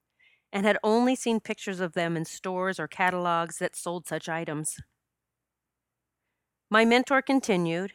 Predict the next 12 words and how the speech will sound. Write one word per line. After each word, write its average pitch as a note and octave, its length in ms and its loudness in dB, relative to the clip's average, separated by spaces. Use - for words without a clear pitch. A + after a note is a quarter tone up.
and F3+ 160 -4
told F#3+ 200 0
me F#3+ 100 0
that F3 180 -2
these F#3 160 -6
cherubs G#3 380 0
are F#3 120 4
with F3 220 -6
me F3+ 240 -2
all G3+ 320 2
the G3 100 -8
time, E3 640 -2